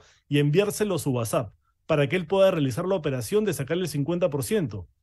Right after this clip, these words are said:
y ese mismo día hacerle la entrega o bien en efectivo o en algunas oportunidades me dijo que le deposite a una cuenta que él me dio, explica.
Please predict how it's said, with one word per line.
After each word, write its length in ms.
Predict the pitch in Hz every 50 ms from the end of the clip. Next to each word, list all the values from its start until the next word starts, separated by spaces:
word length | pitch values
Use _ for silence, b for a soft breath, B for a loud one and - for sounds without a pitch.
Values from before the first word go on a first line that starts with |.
| _ _
y 120 | - 151
ese 180 | 170 160 180 180
mismo 300 | 185 190 175 180 180 185
día 180 | 202 220 214 165
hacerle 320 | - - 165 165 190 185
la 80 | 165 143
entrega 420 | 127 127 139 165 185 196 208 202
o 80 | 135 131
bien 180 | 143 165 170
en 100 | 175 170
efectivo 540 | 156 131 - 123 107 - 190 196 202 208 190
o 60 | 160
en 60 | 139
algunas 300 | 123 127 143 165 165 135
oportunidades 720 | 175 156 139 131 110 127 120 120 131 143 160 180 196 170 - b b b b b b
me 100 | - 139
dijo 220 | 143 151 147 190 170
que 80 | 175
le 80 | 156 147
deposite 480 | 139 131 107 131 120 - 196 185 170
a 60 | 165 151
una 200 | 165 175 170 165
cuenta 460 | 165 175 180 180 175 151 185 196 - b b b b b _
que 160 | - 135 139
él 120 | 143 151 151
me 120 | 156 151
dio, 320 | 151 156 151 131 127 - -
explica. 580 | 123 113 - - - 165 143 - - 98 85